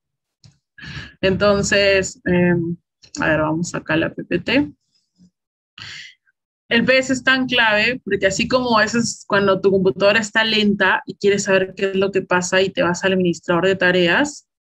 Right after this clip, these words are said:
es lo mismo con Linux, ¿no? Quieres a veces ver, tienes, qui-, necesitas ver qué está sucediendo. Con el P S Linux, eh, con el P S tú puedes ver qué está sucediendo y si alguien está,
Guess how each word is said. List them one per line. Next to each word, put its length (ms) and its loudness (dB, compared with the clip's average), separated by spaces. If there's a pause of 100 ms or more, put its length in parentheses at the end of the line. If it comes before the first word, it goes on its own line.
(440)
es 140 0
lo 100 2
mismo 360 2
con 200 0
Linux, 600 0
¿no? 220 0
Quieres 300 0
a 60 2
veces 300 0
ver, 320 2 (140)
tienes, 480 -2
qui-, 240 -2
necesitas 440 0
ver 180 -2
qué 60 -8
está 180 -4
sucediendo. 580 0 (580)
Con 200 2
el 200 2
P 280 2
S 200 0
Linux, 840 0
eh, 500 2 (380)
con 180 0
el 140 0
P 160 2
S 240 -2
tú 200 -8
puedes 320 0
ver 380 2 (760)
qué 140 0
está 320 0
sucediendo 1080 2
y 100 -4
si 260 0
alguien 320 0
está, 800 2